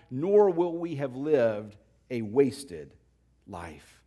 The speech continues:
You know, do you remember First Corinthians chapter three? We spoke about it a couple of weeks ago as well, where it talks about standing before the Lord Jesus Christ and the works of our life being laid at his feet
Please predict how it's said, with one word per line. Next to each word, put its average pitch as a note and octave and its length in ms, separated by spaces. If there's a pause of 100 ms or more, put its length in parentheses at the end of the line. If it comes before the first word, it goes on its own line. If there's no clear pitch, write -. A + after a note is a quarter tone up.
(480)
You F3 100
know, D#3 80
do D3+ 80
you E3+ 120
remember E3 280
First - 300
Corinthians D3 420
chapter C3+ 320
three? D3+ 320
We G#2+ 140
spoke C3 320
about B2+ 180
it B2+ 80
a B2+ 60
couple C3 240
of A#2+ 80
weeks C#3 240
ago A#2 280
as A2 140
well, D3 260
where A#2+ 160
it G#2+ 80
talks - 320
about B2+ 380 (480)
standing F3 600
before D#3 320
the D3+ 40
Lord C#3+ 320
Jesus C#3 380
Christ D3 560
and C3+ 140
the C3 60
works C3 520
of E3+ 100
our E3 160
life D#3 460
being C#3+ 260
laid D#3+ 300
at D3+ 100
his C#3 280
feet E3 360